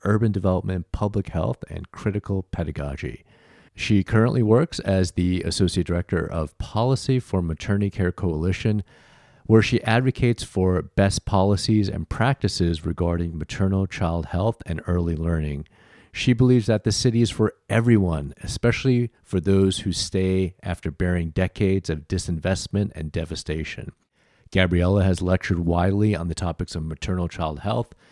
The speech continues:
city planning, and advocacy. She is interested in redesigning cities, systems, and policies that oppress and work against the liberation of those historically left behind.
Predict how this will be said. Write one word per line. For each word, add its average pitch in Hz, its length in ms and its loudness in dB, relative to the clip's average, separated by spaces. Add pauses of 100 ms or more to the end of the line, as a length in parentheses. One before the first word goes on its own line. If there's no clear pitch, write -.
(140)
city 123 320 0
planning, 107 440 0
and 78 140 -6
advocacy. 90 800 -4 (440)
She 117 200 2
is 107 100 4
interested 123 500 0
in 120 140 2
redesigning 110 560 2
cities, 127 680 2 (120)
systems, 113 720 0
and - 180 -6
policies 98 760 2
that 82 180 0
oppress 101 500 -2
and 82 220 -6
work 90 320 -2
against 87 440 -4 (220)
the 85 100 -2
liberation 104 760 2
of 80 320 -8
those 87 300 -2
historically 101 840 -2 (120)
left 82 260 -6
behind. 78 540 -8